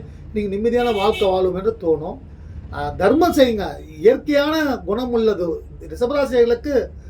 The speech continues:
அடுத்தவர்களுக்கு உதவி செய்யக்கூடிய குணம் இயற்கையிலே இருக்கும். உங்க ராசிக்கு அதிபதி சுக்கிர பகவான்,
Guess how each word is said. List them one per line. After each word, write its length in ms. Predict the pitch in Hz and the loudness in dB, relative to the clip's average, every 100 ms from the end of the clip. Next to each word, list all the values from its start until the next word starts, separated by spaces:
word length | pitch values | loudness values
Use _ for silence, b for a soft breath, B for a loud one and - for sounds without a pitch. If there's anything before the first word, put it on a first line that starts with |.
| B B | B B
அடுத்தவர்களுக்கு 560 | 214 240 330 294 277 240 | 0 2 4 4 2 0
உதவி 220 | 262 339 | 2 2
செய்யக்கூடிய 460 | 302 294 269 254 247 202 | 4 2 0 0 2 4
குணம் 280 | 240 294 277 | 4 2 0
இயற்கையிலே 560 | 233 285 302 302 285 | 2 2 2 2 4
இருக்கும். 400 | 254 220 196 160 | 4 4 2 -6
உங்க 160 | 190 190 | -8 -4
ராசிக்கு 500 | 196 269 285 233 262 202 - B B - | -2 -2 -2 -4 -4 -6 -10 B B -8
அதிபதி 420 | 202 302 320 294 | -2 2 4 2
சுக்கிர 320 | - 294 330 311 | 0 -2 -2 2
பகவான், 440 | 240 226 202 - | 4 4 2 -2